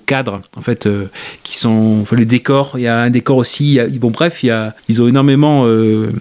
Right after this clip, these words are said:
euh, ancré ça dans le, l'héritage des films de S F aussi, mais, euh, je trouve que Edge, par, euh, euh, par rapport à,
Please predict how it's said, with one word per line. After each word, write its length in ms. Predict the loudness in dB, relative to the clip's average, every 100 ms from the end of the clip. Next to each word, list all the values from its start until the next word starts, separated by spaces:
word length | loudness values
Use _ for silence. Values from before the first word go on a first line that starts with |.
| -8 -10 -14 -18 -18
euh, 40 | -14 -4
ancré 360 | -4 -2 -2
ça 180 | 0 0
dans 140 | 2 2
le, 340 | 2 2 2
l'héritage 600 | 0 0 0 2 2 0
des 120 | 0 -2
films 180 | 2
de 120 | 4 4
S 220 | 2 0
F 100 | -2
aussi, 340 | -4 -2 2 4
mais, 300 | 4 4 4
euh, 280 | 2 0 -4 -8
je 60 | -6
trouve 120 | -2
que 100 | 0
Edge, 340 | 0 0 -2
par, 180 | -4 -2
euh, 200 | 0 -2 -4 -12 -16 -18 -10 -8
euh, 80 |
par 160 | -4 -4
rapport 340 | -2 -2 -2
à, 400 | -2 -4 -8 -10